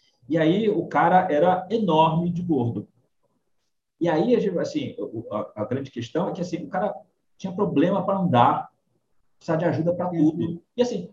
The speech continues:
Speaker 1: como é que essa pessoa foi deixando chegar a esse ponto? E
Speaker 2: É,
Speaker 1: aí
Speaker 2: essa é uma discussão difícil de entrar,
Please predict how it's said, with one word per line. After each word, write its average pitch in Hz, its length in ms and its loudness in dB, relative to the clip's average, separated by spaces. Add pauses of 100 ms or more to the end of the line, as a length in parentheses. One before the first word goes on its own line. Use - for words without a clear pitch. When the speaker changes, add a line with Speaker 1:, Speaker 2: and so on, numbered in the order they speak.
Speaker 1:
como 269 140 -4
é 339 60 -4
que 370 60 -8
essa - 120 -4
pessoa 185 640 0
foi 208 140 0
deixando 202 640 -2
chegar 170 440 -4
a 160 60 0
esse - 200 -6
ponto? - 500 -6 (1300)
E 277 60 2
Speaker 2:
É, - 40 8
Speaker 1:
aí - 360 8
Speaker 2:
essa 202 240 8
é 226 40 6
uma 214 120 6
discussão 208 800 4
difícil 202 640 0
de 190 80 0
entrar, 180 800 0